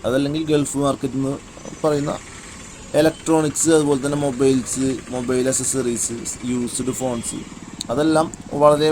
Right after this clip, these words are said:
വിലക്കുറവിൽ തന്നെ കിട്ടുന്ന, കേരളത്തിലെ ഏറ്റവും കുറവിൽ തന്നെ കിട്ടുന്ന ഒരു സ്ഥലം എന്ന് തന്നെ പറയാം ഈ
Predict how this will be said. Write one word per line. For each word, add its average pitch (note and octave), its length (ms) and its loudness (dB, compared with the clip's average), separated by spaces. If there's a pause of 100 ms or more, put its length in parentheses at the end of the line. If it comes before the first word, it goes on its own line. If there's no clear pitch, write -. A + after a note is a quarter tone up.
വിലക്കുറവിൽ F3 520 2
തന്നെ D3 180 0
കിട്ടുന്ന, C3+ 220 -4 (100)
കേരളത്തിലെ B2+ 520 -2 (220)
ഏറ്റവും D#3+ 300 -2
കുറവിൽ F#3 300 4
തന്നെ F3 180 2
കിട്ടുന്ന D#3 260 -2
ഒരു D3+ 100 -2
സ്ഥലം D3+ 200 0
എന്ന് C#3 120 0
തന്നെ C3+ 160 0
പറയാം A#2 220 0 (920)
ഈ - 20 -2